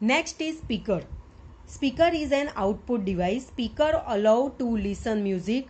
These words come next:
Speaker are generally used in pair. Speaker एक output device है। अगर हमें computer के अंदर कुछ sound चाहिए, कोई song सुनना हो, कोई music सुनना हो, तो हम speaker का यूज़ कर सकते हैं।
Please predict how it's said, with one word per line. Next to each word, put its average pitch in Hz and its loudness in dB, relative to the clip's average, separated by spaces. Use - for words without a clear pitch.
Speaker 262 0
are 208 -2
generally 233 0
used 226 0
in 233 -2
pair. 226 -2
Speaker 294 0
एक 302 -4
output 220 -4
device 185 -2
है। 170 -4
अगर 208 -2
हमें 277 -4
computer 254 -4
के 254 -6
अंदर 226 -2
कुछ 233 -6
sound 220 -2
चाहिए, 175 -4
कोई 190 0
song 220 -2
सुनना 240 -4
हो, 240 -4
कोई 208 0
music 202 2
सुनना 214 -2
हो, 170 -4
तो 233 0
हम 254 0
speaker 262 -2
का 277 0
यूज़ 254 0
कर 202 2
सकते 190 -6
हैं। 175 -2